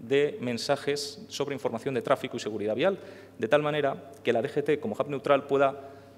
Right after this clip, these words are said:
recibir y proveer información a los diferentes usuarios de la vía, por ejemplo, a través de los servicios de infoentretenimiento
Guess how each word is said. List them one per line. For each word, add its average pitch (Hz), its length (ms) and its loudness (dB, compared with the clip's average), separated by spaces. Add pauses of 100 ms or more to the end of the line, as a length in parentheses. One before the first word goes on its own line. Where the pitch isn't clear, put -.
recibir 135 720 2
y 135 100 0
proveer 139 360 4
información 160 600 -2
a - 40 -2
los - 140 -4
diferentes 127 340 -4
usuarios 107 340 -4
de 104 60 0
la 98 60 -2
vía, 117 180 -2
por - 220 -4
ejemplo, 147 460 -4 (340)
a 107 100 -2
través 117 280 4
de 151 60 0
los 135 120 -4
servicios 127 400 -4
de 127 60 -2
infoentretenimiento 110 960 -2